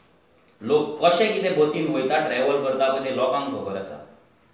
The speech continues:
As a transport minister, तूं टोटल फेल जालो. अशे गांव आसा, ज्या गांवांत अजून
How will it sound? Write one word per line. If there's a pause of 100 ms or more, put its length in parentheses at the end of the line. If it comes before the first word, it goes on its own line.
(580)
As
a
transport
minister,
तूं
टोटल
फेल
जालो. (1040)
अशे
गांव
आसा,
ज्या
गांवांत
अजून